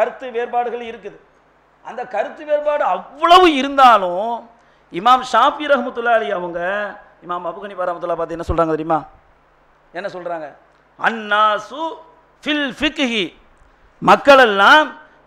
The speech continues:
ஃபிக்ஹ் துறையில "இயாலுன் அலா அபி ஹனீஃபா",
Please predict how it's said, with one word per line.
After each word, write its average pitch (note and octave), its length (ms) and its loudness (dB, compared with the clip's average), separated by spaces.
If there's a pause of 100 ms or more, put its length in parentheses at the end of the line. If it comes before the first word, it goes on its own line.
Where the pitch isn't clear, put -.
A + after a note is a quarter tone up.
ஃபிக்ஹ் E4 380 -10 (140)
துறையில A3 380 -2 (800)
"இயாலுன் C#4+ 600 -2
அலா B3 160 -2 (120)
அபி C#4 200 -14
ஹனீஃபா", G3+ 400 -4